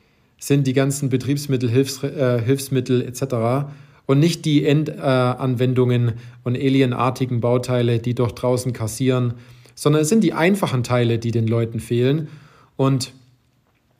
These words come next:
ähm, da stellt man sich das ganz oft im Endeffekt so vor, sie haben vielleicht jetzt einen drei D Drucker bei sich in der Abteilung stehen. Das ist so, wie wenn sie einen Thermomix haben.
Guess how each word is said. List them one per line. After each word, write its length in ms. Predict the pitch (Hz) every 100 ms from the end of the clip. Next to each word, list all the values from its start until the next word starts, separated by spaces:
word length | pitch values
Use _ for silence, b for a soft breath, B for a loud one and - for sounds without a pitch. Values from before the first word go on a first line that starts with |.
| -
ähm, 460 | 139 135 131 127 110 B B B _
da 400 | 135 127 131 -
stellt 320 | - 156 156
man 100 | 170
sich 120 | 151 151
das 160 | 151
ganz 220 | 160 156
oft 260 | 156 151 -
im 80 | 139
Endeffekt 420 | 139 143 143 139
so 140 | 139
vor, 320 | 117 165 190 180
sie 120 | 139
haben 120 | 143
vielleicht 240 | 143 123
jetzt 180 | 135 -
einen 80 | 120
drei 160 | 113 113
D 140 | 165
Drucker 500 | - 185 185 180 175 B B B B _
bei 100 | 143
sich 140 | 151
in 60 | 143
der 100 | 147
Abteilung 440 | 143 - 143 139
stehen. 420 | 127 135 135 139 B B B
Das 120 | 131
ist 140 | 180 180
so, 120 | 214
wie 120 | 220
wenn 140 | 190 185
sie 100 | 180
einen 120 | 147
Thermomix 640 | 143 151 165 131 117 -
haben. 420 | 117 107 107 98